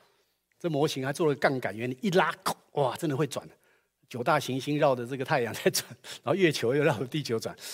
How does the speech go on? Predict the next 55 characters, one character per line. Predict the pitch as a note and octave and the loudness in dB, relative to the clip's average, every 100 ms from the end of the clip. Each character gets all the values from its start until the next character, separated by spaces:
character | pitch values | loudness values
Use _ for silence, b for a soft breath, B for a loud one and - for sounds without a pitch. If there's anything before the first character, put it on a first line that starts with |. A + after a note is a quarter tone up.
| B | B
就 | F3+ | 0
他 | C4 | 6
有 | G3 | 8
一 | |
个 | F3+ | 8
科 | F#3 G#3+ | 8 6
学 | G#3 D#3+ | 6 4
家 | F3 | 4
的 | D#3+ B2+ - | 4 2 -2
朋 | - B2 | -8 -4
友 | C#3 | -2
啊， | E2+ - _ _ _ _ | -4 -10 _ _ _ _
跑 | - B2 | -2 2
来 | B2+ | 4
问 | F3+ | 2
牛 | D3 B2 | 2 0
顿 | C3 B2+ | -2 -2
说 | A#2+ A#2 - | -2 -4 -4
：“哎 | F3 | -4
呦， | - - | -4 -6
这 | - | -12
个 | C#3 - _ | -12 -14 _
模 | - A#2 | -10 -8
型 | B2+ - - - _ _ _ _ _ _ | -8 -10 -10 -12 _ _ _ _ _ _
很 | - A2+ | -12 0
棒， | E3 A#2 - _ _ | 0 0 -14 _ _
很 | - | -6
厉 | C#3 | -2
害， | C#3 - - _ _ | -2 -4 -12 _ _
谁 | - D#3+ | 2 6
做 | G3 G#3+ | 10 10
的？” | B2 - _ _ _ _ _ _ | 10 -4 _ _ _ _ _ _
牛 | C#3+ | -2
顿 | E3 | 4
跟 | E3+ | 6
他 | E3+ | 6
讲 | E3 A2+ | 2 0
说 | C3 | -4
：“这 | D#3 | -4
没 | A#3+ | 2
有 | G#3 | 4
人 | D#3+ | 4
做， | E3+ E3 | 4 0
自 | C3+ G#3+ | 0 -6
己 | |
跑 | C#3 A2 | -4 -4
出 | D3+ | -2
来 | G2 | -4
的。” | - - _ _ _ _ _ _ _ _ _ _ _ _ _ _ _ _ _ | -6 -18 _ _ _ _ _ _ _ _ _ _ _ _ _ _ _ _ _
他 | - | -8
说 | C#4 | -6
：“不 | F4+ | 0
可 | - | 4
能 | A3 C4 | 4 4
啊， | E3+ | 0